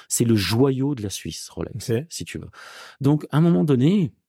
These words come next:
Speaker 1: qu'est-ce qui se passe concernant Bucherer ? Euh, Jörg Bucherer, quatre-vingt-six ans ou quatre-vingt-huit ans, euh, je crois, quand ça se décide, euh, n'a pas d'enfant. Comme Hans Wilsdorf. Hans Wilsdorf, il n'avait pas d'enfant. C'est pour ça qu'il a créé une fondation.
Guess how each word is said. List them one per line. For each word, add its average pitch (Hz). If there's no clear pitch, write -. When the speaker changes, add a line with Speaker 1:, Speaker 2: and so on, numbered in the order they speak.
Speaker 1:
qu'est-ce 185
qui 131
se -
passe 107
concernant 123
Bucherer ? 95
Euh, 104
Jörg 123
Bucherer, 139
quatre-vingt-six 113
ans 131
ou 120
quatre-vingt-huit 107
ans, 120
euh, 90
je 85
crois, 101
quand 90
ça -
se 82
décide, 82
euh, 104
n'a 107
pas 127
d'enfant. 110
Comme 139
Hans 120
Wilsdorf. 95
Hans 123
Wilsdorf, 110
il 110
n'avait 95
pas 107
d'enfant. 82
C'est -
pour -
ça 113
qu'il 104
a 90
créé -
une 87
fondation. -